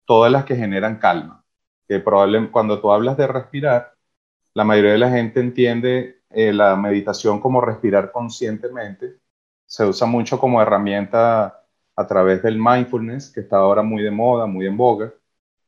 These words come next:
Y básicamente lo que genera es calma. Hace que la mente se calme, hace que el cuerpo se calme y tiene un efecto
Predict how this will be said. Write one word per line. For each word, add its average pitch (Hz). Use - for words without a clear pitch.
Y 120
básicamente 151
lo 160
que 147
genera 123
es 135
calma. -
Hace 95
que 113
la 98
mente 104
se -
calme, 117
hace 98
que 107
el 101
cuerpo 98
se -
calme 113
y 98
tiene 117
un 143
efecto 135